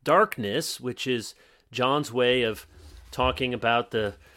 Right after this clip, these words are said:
fallen world of sin and Satan, will not prove victorious in its long, persistent fight against the light. Light is more powerful,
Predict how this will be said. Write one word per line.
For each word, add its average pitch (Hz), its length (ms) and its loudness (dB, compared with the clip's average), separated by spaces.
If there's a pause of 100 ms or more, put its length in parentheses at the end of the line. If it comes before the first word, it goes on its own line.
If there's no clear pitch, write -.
fallen 120 1080 0
world 120 520 2
of 110 100 -8
sin 117 460 -4
and 101 160 -8
Satan, 120 680 -4
will 120 200 -6
not 120 320 -4
prove 135 260 -2
victorious 120 800 -2
in 120 120 -6
its 110 180 -10
long, 123 360 0
persistent 120 720 -6
fight 117 400 -4
against 117 440 -8
the 143 80 -6
light. 175 440 0 (800)
Light 123 680 -2 (540)
is 131 240 -2
more 127 240 -2
powerful, 127 960 -2